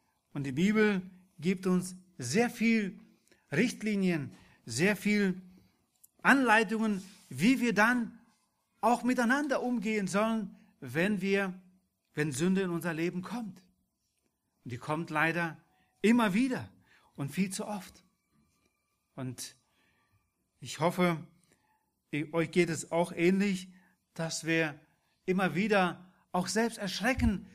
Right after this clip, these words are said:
zu welchen Gedanken, Worten oder auch Taten wir selbst fähig sind. Auch nachdem Gott uns wiedergeboren hat und uns ein neues Herz gegeben hat, wo wir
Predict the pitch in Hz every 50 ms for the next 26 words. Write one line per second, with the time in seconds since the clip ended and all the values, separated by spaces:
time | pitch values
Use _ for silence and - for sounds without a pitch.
0 | - _ _ _ _ _ - 190 180 208 233 240 233 220 202 175 202 156 190 196
1 | 247 269 254 262 240 220 196 - - - - - _ _ _ _ _ _ _ _
2 | _ _ _ _ _ _ _ - 107 120 147 175 208 214 - 190 185 175 160 156
3 | 143 147 - 160 170 196 190 - 202 185 175 - - - - - _ _ - 135
4 | 139 165 175 170 139 - 175 190 208 185 - - - 202 233 277 285 247 - -
5 | - 196 - - - _ _ _ _ _ _ _ - 165 156 160 175 185 185 185
6 | 185 - 202 226 247 240 208 180 - - - - - - _ - - - _ -
7 | 180 202 190 214 185 185 - 147 240 247 247 220 175 196 165 185 202 208 196 185
8 | 180 190 185 190 190 170 165 175 160 202 185 175 160 143 - - - _ _ 139
9 | 147 175 202 226 226 214 220 - 185 208 214 214 - 208 190 185 208 220 214 202
10 | 185 165 196 233 226 - - - _ _ _ _ _ _ _ _ _ _ _ _
11 | _ _ _ _ _ _ _ _ _ _ _ _ _ _ _ _ _ _ _ _
12 | _ _ _ _ _ _ _ _ _ _ _ _ _ _ _ _ _ _ _ _
13 | _ _ _ _ _ _ - 127 131 131 127 143 139 139 131 120